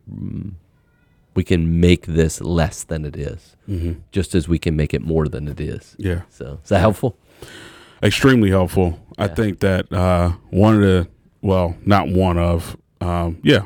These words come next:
Speaker 2: one of the things that I struggle with is this. And it's, I think that it's part of it is a, an, not necessarily an unworthiness, but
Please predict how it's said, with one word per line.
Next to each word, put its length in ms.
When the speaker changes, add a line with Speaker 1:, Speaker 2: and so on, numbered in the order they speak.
Speaker 2:
one 340
of 60
the 80
things 240
that 100
I 60
struggle 380
with 200
is 140
this. 400
And 480
it's, 300
I 100
think 340
that 260
it's 420
part 280
of 160
it 100
is 300
a, 480
an, 540
not 220
necessarily 600
an 100
unworthiness, 840
but 360